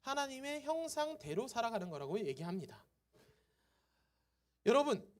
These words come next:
성경을 통해서 하나님의 형상으로 살아가는 것이 무엇인지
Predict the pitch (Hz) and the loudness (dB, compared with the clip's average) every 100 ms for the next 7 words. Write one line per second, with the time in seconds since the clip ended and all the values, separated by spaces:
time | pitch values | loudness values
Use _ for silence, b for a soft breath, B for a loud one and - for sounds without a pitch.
0 | _ - 349 381 381 - 247 220 220 262 | _ -2 4 6 6 4 2 2 2 2
1 | 359 349 330 311 277 233 - 320 359 339 | 2 2 2 0 0 -4 -4 -2 0 0
2 | 269 233 254 247 220 160 - 247 127 95 | -2 -2 -2 -2 -4 -2 -2 -2 -4 -6
3 | - _ _ _ _ _ - 156 196 285 | -18 _ _ _ _ _ -6 0 4 4
4 | 285 269 269 | 2 -2 -4